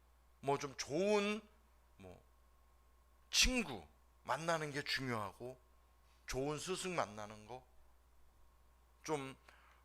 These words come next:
어, 좋은 선배 만나는 거,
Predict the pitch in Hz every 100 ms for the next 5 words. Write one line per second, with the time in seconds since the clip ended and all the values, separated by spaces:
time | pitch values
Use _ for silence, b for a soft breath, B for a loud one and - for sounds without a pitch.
0 | - - - - - - - - _ -
1 | - 165 185 175 - 233 233 220 185 185
2 | 185 175 165 165 185